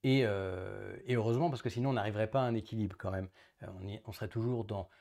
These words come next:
euh, la, la destruction de graisse jusqu'à un point où, euh, à force de détruire du, du gras, si on a, si on, on serait en dessous de la réserve physiologique. Or, elle est maintenue.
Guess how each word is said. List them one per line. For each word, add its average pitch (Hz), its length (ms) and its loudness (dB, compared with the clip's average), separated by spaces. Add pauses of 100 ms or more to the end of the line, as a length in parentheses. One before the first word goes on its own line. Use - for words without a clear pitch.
(180)
euh, 95 340 -8
la, 87 300 -12
la 92 120 -12
destruction 117 520 0
de 110 100 4
graisse 120 260 6
jusqu'à 101 280 -4
un 87 60 -6
point 143 300 2
où, 117 260 4
euh, 98 300 2
à 101 60 2
force 123 220 4
de 110 100 0
détruire 107 420 0
du, 95 300 -4
du 95 140 -6
gras, 123 340 6
si - 120 -6
on 107 120 0
a, 92 240 -2
si - 120 -10
on, 95 540 -12
on 98 80 -12
serait - 180 -8
en 107 40 -6
dessous 117 160 -6
de 123 60 0
la 95 80 -2
réserve 104 280 -2
physiologique. 107 680 -2
Or, 113 200 -2
elle 101 60 -4
est 98 40 -6
maintenue. 98 360 -8